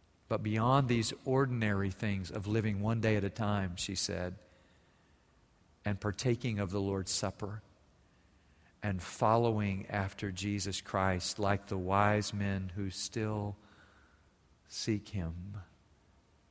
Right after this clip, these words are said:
Instead of being like the world, she said, "Actually, I've become not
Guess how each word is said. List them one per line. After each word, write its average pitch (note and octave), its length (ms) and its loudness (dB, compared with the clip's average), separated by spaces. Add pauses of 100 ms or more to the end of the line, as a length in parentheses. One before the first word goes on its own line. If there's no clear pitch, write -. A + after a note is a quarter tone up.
(160)
Instead C#3+ 600 2
of G#2 400 2
being A#2+ 320 2
like A#2 440 4
the G#2+ 100 0
world, G2 560 0 (240)
she - 160 -6
said, G#2+ 300 0
"Actually, G#2+ 800 2
I've G#2+ 260 2
become G2+ 380 -4
not G#2 180 0